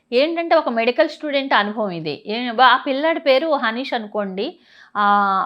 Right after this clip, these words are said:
ఆ వాళ్ళకి ఇంటర్నెట్, ఇంటర్నల్వి పరీక్షలు జరుగుతున్నాయి. ఇంటర్నల్ పరీక్షలు జరుగుతుంటే పరీక్ష రాస్తున్నప్పుడు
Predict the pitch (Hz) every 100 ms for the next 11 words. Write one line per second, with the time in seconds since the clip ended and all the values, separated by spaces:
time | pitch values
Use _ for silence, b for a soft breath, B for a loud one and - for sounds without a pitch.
0 | - 202 220 262 294 294 247 240 269 285
1 | 285 247 233 233 220 _ _ _ 214 220
2 | 254 262 254 240 320 247 214 - 269 233
3 | 190 185 185 180 175 185 202 208 208 190
4 | 208 - 208 190 196 196 202 214 339 240
5 | 220 240 247 214 214 208 208 202 240 220
6 | 190